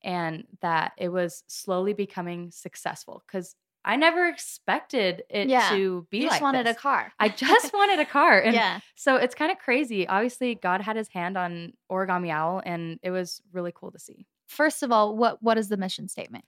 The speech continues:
Speaker 2: 'Cause you told us
Speaker 1: Yes.
Speaker 2: earlier, but tell the listeners.
Speaker 1: So our mission is to be a force for good, to love, inspire, and motivate people of all ages to reach their dreams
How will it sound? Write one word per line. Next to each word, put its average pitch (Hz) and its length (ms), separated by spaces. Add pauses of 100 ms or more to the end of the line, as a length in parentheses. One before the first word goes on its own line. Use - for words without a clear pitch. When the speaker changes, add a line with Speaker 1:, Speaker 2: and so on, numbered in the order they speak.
Speaker 2:
'Cause 208 120
you 240 80
told 226 220
us 185 180
Speaker 1:
Yes. - 0
Speaker 2:
earlier, 185 340
but - 220
tell 185 160
the 190 80
listeners. - 640
Speaker 1:
So - 300
our 202 140
mission 226 460
is 196 220
to - 80
be 196 100
a 180 60
force - 400
for 233 120
good, 170 400 (360)
to - 120
love, 180 420 (100)
inspire, 175 760
and 175 80
motivate 175 420
people 185 300
of 175 120 (120)
all 185 200
ages 190 560
to - 160
reach 175 280
their 277 160
dreams 208 540